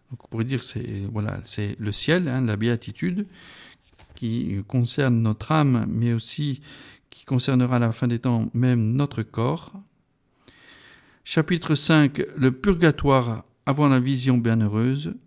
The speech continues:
Chapitre six, l'enfer et la damnation éternelle.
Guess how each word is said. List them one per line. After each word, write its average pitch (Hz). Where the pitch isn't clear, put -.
Chapitre 135
six, -
l'enfer 127
et 120
la 113
damnation 117
éternelle. 107